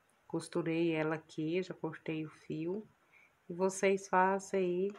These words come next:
tá? Da forma aí que vocês acharem melhor pra estar aí pregando a pérola. Porque aí cada um tem um jeito aí, tá? De, de trabalhar. Então, vocês trabalhem do jeito de vocês. Então, aqui está,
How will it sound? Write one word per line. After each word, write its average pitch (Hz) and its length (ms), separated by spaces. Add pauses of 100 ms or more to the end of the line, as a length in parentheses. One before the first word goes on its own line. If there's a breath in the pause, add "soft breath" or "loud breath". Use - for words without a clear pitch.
(360)
tá? 165 280
Da 170 160
forma 180 440
aí 170 100
que 170 140
vocês 180 480
acharem 175 440
melhor 180 500
pra 180 320 (140)
estar 170 300
aí 170 100
pregando 175 560
a 185 60
pérola. 143 480
Porque - 280
aí 160 400
cada 214 420
um 190 240
tem 190 260
um 190 120
jeito 170 440
aí, 170 340 (560 loud breath)
tá? 156 220
De, 160 480 (400 loud breath)
de 160 120
trabalhar. 170 760 (240 soft breath)
Então, 165 220
vocês 170 360
trabalhem 160 600
do 170 160
jeito 165 340
de 175 60
vocês. - 540 (440 loud breath)
Então, 220 220
aqui 233 220
está, 214 560